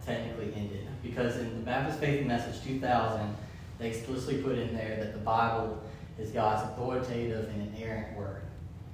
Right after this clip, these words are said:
And that was the first Baptist Faith and Message to actually include that phrase in it. And when they did that, that ended in conversation about whether you could accept other books as being as authoritative as the Bible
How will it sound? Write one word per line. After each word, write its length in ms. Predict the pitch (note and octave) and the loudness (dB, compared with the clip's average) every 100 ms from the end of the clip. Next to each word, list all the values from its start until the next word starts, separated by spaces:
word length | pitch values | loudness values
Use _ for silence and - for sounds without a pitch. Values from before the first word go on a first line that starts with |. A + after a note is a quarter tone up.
| - - - - - | -12 -12 -12 -10 -6
And 140 | A2+ | 0
that 160 | A#2+ - | 2 2
was 80 | - | -2
the 80 | - | -2
first 360 | C3 C3 - | 0 2 2
Baptist 340 | B2 B2 A#2 - | 4 4 4 0
Faith 220 | A#2 A2+ | 0 0
and 100 | A2+ | 0
Message 480 | G#2+ G#2+ - G2+ - | 0 -2 -4 -6 -6
to 60 | |
actually 400 | - A2+ - A#2+ | -4 -4 -4 -4
include 280 | A2 A#2 A2+ | -4 -4 -4
that 240 | A#2 - - | -4 -6 -4
phrase 500 | A#2 A2 G#2 G2 - - - - - - - | -4 -2 -4 -6 -8 -10 -10 -12 -12 -10 -6
in 80 | A2 | -4
it. 200 | G#2 - - - - - - | -4 -8 -10 -12 -12 -12 -6
And 60 | A2+ | 0
when 80 | A2+ | 4
they 160 | A2+ | 4
did 240 | C3 C#3+ C3 | 6 6 6
that, 320 | A#2 A2+ A2+ | 4 4 4
that 180 | B2 B2 | 4 4
ended 480 | C3 C3 A#2+ - A#2+ | 2 2 2 2 0
in 220 | A2+ - | 0 0
conversation 800 | A2+ G#2+ - B2 A#2+ A#2 A2 G#2 | 0 0 -2 0 0 0 -2 -2
about 540 | G#2+ G#2+ G#2 - - - - - - - - - - - | 0 2 2 -2 -6 -10 -10 -10 -10 -12 -12 -12 -12 -2
whether 240 | B2+ B2 | 4 6
you 240 | A#2+ A#2+ - | 6 4 2
could 160 | A#2+ | 0
accept 420 | A#2 A2 B2 A#2+ A#2+ | 0 0 2 2 2
other 160 | A2+ | 0
books 340 | G#2 A#2+ A2+ A2 | 0 2 2 2
as 100 | A2 | -2
being 280 | A#2 A2+ A2 | -2 0 2
as 240 | A#2 A2 | 2 2
authoritative 680 | G#2 A2 G#2 - G2+ G2+ G2 | 0 0 0 0 -2 -2 -4
as 80 | - | -8
the 100 | - | -8
Bible 300 | - - | -8 -8